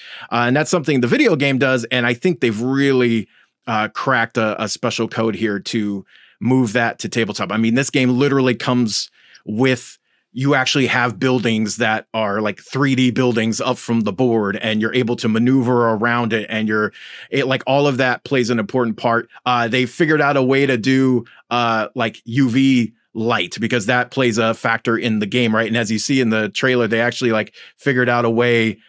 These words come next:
um, to, like, light those up and, and still replicate that. So they're doing a lot of great stuff here, moving the experience from the video game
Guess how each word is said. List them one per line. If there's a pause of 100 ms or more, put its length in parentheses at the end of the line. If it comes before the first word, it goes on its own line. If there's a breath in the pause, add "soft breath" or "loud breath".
(140 soft breath)
um, (180)
to,
like,
light
those
up
and,
and
still
replicate
that.
So
they're
doing
a
lot
of
great
stuff
here, (240 loud breath)
moving
the
experience
from
the
video
game